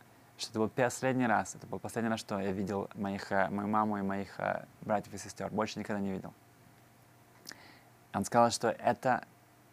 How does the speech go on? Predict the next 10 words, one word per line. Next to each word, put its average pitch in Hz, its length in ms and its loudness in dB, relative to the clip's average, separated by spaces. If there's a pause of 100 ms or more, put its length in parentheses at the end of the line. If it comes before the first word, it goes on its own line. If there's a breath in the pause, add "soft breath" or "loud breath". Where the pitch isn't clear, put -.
(200)
когда 104 220 0
у 123 40 4
нас 120 140 0
есть 117 120 -2
шанс 107 540 4 (280)
сделать 107 240 0
что-то 110 180 -4
для 101 100 -2
родителей, 101 520 -2 (720 loud breath)
то 104 160 -2